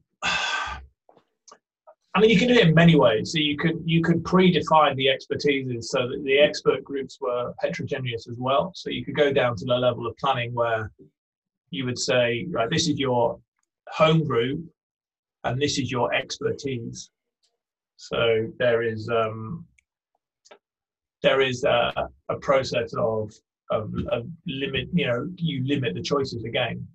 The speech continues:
What I tend to do is I spend a lot of time on making sure that the expert groups are the same.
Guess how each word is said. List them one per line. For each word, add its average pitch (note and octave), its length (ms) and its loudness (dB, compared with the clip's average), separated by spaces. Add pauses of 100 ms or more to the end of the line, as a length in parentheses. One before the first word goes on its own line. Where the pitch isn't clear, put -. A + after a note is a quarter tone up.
(500)
What D3 120 4
I B2+ 100 2
tend F3+ 320 6
to C3 80 -2
do A#2 200 -2
is A#2+ 200 -4
I A#2 320 2
spend B2+ 280 -2
a A#2+ 60 2
lot B2+ 200 2
of - 100 -10
time A#2+ 260 2
on A2+ 80 -6
making A#2 300 -2
sure A#2+ 260 -2
that A#2+ 140 -4
the B2 120 -2
expert - 440 -2
groups B2+ 300 -12
are - 60 -20
the A#2+ 60 -18
same. A#2 360 -4